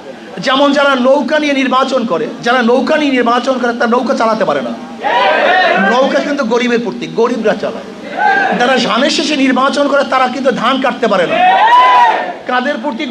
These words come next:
ধানের শীষ? গরিবের প্রতীক। নাঙ্গল নিয়ে যারা নির্বাচন করে, নাঙ্গল নিজেরা বহন করতে পারে না, অথচ প্রতীক কাদের? গরিবদের প্রতীক। দেখেন, সবাই গরিবদের শুভাকাঙ্ক্ষী। কত বড় ধোঁকাবাজ। এরপর আসেন যারা কাস্তে নিয়ে নির্বাচন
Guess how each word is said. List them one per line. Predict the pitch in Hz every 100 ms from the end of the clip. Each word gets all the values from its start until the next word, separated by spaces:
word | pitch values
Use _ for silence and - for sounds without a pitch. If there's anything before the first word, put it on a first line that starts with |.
| 247
ধানের | 262 262
শীষ? | 269 - - - 214 - 180 208 247 226 202 277
গরিবের | 269 262 226 208 -
প্রতীক। | - 170 180
নাঙ্গল | 277 302 311 320 311
নিয়ে | 311 285
যারা | 294 269
নির্বাচন | 262 269 269 277
করে, | 262 247
নাঙ্গল | 254 262 277
নিজেরা | 262 269
বহন | 240 277 247
করতে | 240 214
পারে | 180
না, | 151 123 - - 440 440 - - - -
অথচ | 247 277 233
প্রতীক | 285 330 330
কাদের? | 269 262 294 285 202
গরিবদের | 294 311 240 277 247
প্রতীক। | 359 - - - -
দেখেন, | 277 294 254
সবাই | 285 302 320 247
গরিবদের | 277 285 247
শুভাকাঙ্ক্ষী। | 233 262 285 269 196 - - -
কত | - 330
বড় | 294
ধোঁকাবাজ। | 226 254 240 170 - - - - 349 - 226 - - 302
এরপর | 311 302 277
আসেন | 285 285
যারা | 285 269
কাস্তে | 269 277 -
নিয়ে | 320 311
নির্বাচন | 277 254 269 277